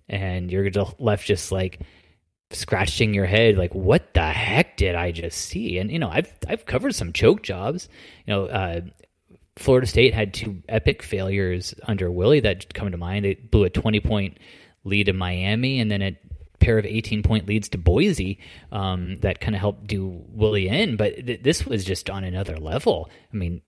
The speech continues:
twenty-nine unanswered points in the last eighteen minutes and thirty seconds. I, unbelievable.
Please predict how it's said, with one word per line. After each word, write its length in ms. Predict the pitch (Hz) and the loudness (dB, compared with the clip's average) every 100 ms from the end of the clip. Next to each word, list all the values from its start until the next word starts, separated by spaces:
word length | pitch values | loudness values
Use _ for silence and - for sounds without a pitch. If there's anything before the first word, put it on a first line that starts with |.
| - | 0
twenty-nine 540 | - 151 175 131 127 | 4 4 4 4 2
unanswered 480 | 110 120 117 117 92 | 2 4 4 2 -4
points 400 | 113 123 214 - | 0 2 2 0
in 80 | 92 | -8
the 80 | 92 | -6
last 240 | 98 - | -6 -4
eighteen 340 | 123 - 117 | -6 -2 -2
minutes 240 | 107 113 - | 0 -2 -4
and 120 | 98 | -2
thirty 240 | 117 107 | 0 0
seconds. 400 | 101 117 - 117 | -4 -4 -2 -2
I, 100 | 101 - - - - _ - | -4 -12 -20 -20 -20 _ -6
unbelievable. 880 | 165 190 151 151 233 196 110 58 | -4 0 -2 -2 -6 -6 -10 -14